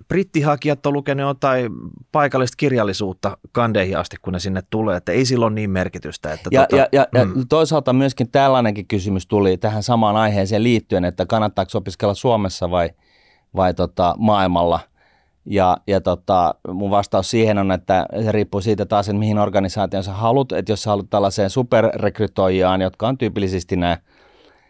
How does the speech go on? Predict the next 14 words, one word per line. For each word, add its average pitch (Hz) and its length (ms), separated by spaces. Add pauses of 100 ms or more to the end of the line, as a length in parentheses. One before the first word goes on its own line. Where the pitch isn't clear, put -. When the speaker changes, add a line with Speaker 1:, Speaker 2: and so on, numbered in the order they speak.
(180)
Speaker 2:
konsulttifirmat 110 1000 (280)
tai, 98 460
tai 92 320 (180)
pank-, 117 320
niinku, 104 360 (260)
nämä 98 300
Goldman 101 320
Sachsit 90 360
ja 104 60
muut, 139 400 (100)
niin, 101 240
niin, 98 240
tota, 92 460 (460)
niin 90 260